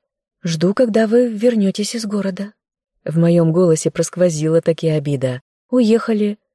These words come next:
мне ничего не сказали, а я тут переживай за вас". Граф поставил подсвечник обратно на стол,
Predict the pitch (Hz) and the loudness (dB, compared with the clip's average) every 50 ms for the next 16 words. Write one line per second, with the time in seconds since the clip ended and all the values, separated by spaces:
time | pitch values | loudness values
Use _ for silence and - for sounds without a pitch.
0 | _ - 175 180 196 233 247 233 208 - - 170 190 214 208 196 - - - 175 | _ -2 0 2 2 4 2 2 0 0 -2 0 2 2 2 0 0 -2 -4 -4
1 | 156 147 160 170 185 190 190 185 185 _ _ _ _ _ _ - 170 165 160 170 | -2 -2 -2 -2 -2 -2 -2 -4 -6 _ _ _ _ _ _ -4 -2 0 0 0
2 | 165 - - _ - 175 156 160 151 143 151 151 143 165 196 214 - 220 220 214 | -2 -4 -6 _ -2 0 2 2 2 2 0 0 0 0 0 0 0 0 0 0
3 | 208 208 214 - - - _ _ _ _ _ _ _ _ _ - 160 170 180 175 | 0 -2 -4 -6 -8 -14 _ _ _ _ _ _ _ _ _ -4 0 0 2 0
4 | 170 - - 175 165 - - 190 175 165 160 160 156 - 165 165 - - 175 175 | 0 -2 -4 -6 -6 -4 -2 -2 0 2 2 0 0 0 -4 -4 -4 -2 -2 0
5 | 175 - - 170 160 - 165 156 160 170 160 156 - 160 160 160 165 170 - - | 0 0 -2 -4 -2 0 0 0 2 0 0 0 0 -2 0 0 0 -2 -4 -4
6 | - 170 156 139 127 127 | -2 0 0 0 0 -2